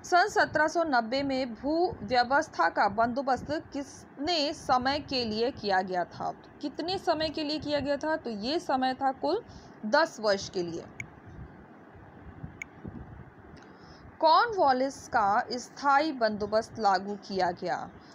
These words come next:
तो ये व्यवस्था लागू की गई थी सन सत्रह सौ तिरानवे में। जमींदारों को भूमि का स्वामी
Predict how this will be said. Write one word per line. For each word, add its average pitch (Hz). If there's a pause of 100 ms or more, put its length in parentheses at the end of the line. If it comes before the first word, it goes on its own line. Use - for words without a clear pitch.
(300)
तो 202
ये 247
व्यवस्था 247
लागू 196
की 330
गई 294
थी 311 (560)
सन 294 (500)
सत्रह 339
सौ 415
तिरानवे 190
में। 180 (3000)
जमींदारों 320
को 311
भूमि 277
का 247
स्वामी 247